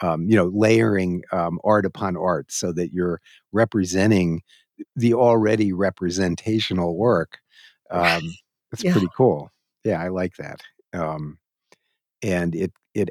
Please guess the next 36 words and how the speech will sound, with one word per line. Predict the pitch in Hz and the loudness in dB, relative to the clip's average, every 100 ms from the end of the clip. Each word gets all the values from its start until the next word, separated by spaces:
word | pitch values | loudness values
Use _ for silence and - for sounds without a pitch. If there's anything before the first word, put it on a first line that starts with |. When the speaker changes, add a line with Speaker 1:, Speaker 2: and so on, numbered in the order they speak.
| - | -2
Speaker 1:
adds | 98 101 98 90 - | 0 2 0 -4 -8
to | - 87 | -6 -4
the, | 87 82 80 82 - | -2 0 -2 -4 -4
um, | 78 78 76 76 85 _ - | -4 -4 -6 -10 -14 _ -6
evocativeness | 104 90 98 95 104 90 80 85 78 - | -2 0 0 0 -2 -2 -2 -4 -4 -6
of | 80 76 | -10 -12
the | 78 | -12
story. | - - 107 143 80 76 | -10 -6 -4 -2 -2 -4
I | 76 | -8
think | - 82 - | -10 -12 -8
that | 82 | -8
you're | 85 85 82 - | -4 -4 -4 -8
full | - 113 | -4 -2
of, | 98 - | 0 2
you | |
know, | 117 92 | 2 2
it's | - | 0
full | 147 101 | 0 0
of | 82 | 2
detail, | 120 165 - 90 85 82 - - _ | 2 4 4 0 0 -4 -14 -20 _
but | 117 | 0
it's | 104 - | 0 0
not | 107 113 117 - _ _ | 2 2 0 -4 _ _
pain, | - 131 117 | -4 0 2
it's | 123 110 | 2 2
not, | 135 123 - _ _ _ _ _ 127 | 2 0 -2 _ _ _ _ _ -2
uh, | 95 82 - _ - | -2 -4 -10 _ 0
you | |
know, | 104 78 _ - | 0 -2 _ -8
uh, | 92 | 0
representational | 107 117 110 110 101 127 120 120 104 92 | 2 2 2 2 2 2 2 2 2 4
in | 92 | 2
the | 90 | 2
fullest | - 135 95 - - | 4 4 4 -2 -6
sense. | 71 110 - | -6 -8 -8
It's, | 95 | -8